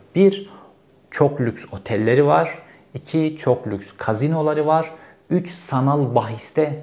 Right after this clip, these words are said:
tekel durumunda. Şimdi bin dokuz yüz doksan sekiz yılında Türkiye artık bu kumar, kazino meselesiyle başa çıkamaz hale geldi.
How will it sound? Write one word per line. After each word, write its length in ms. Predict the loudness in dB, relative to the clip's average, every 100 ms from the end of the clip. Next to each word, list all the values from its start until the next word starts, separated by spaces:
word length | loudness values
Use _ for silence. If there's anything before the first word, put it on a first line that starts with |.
| -6
tekel 440 | -6 -2 -2 -2
durumunda. 500 | -4 -4 -8 -8 -10 -12 -20 -20 -14
Şimdi 200 | 0 2
bin 160 | 6 8
dokuz 340 | 8 4 0
yüz 160 | 0 2
doksan 360 | 2 0 -4 -6
sekiz 480 | -4 -6 -6 0
yılında 500 | 4 4 4 0 -6 -8 -18 -20 -8
Türkiye 320 | -2 0 2
artık 400 | 2 2 0 -8
bu 140 | -8 -8
kumar, 480 | -4 0 2 0 -2
kazino 400 | -4 0 0 0
meselesiyle 600 | -2 -4 -4 -2 -2 -2
başa 240 | -4 -6
çıkamaz 440 | -6 -6 -4 -6
hale 220 | -6 -6 -6
geldi. 420 | -8 -2 -2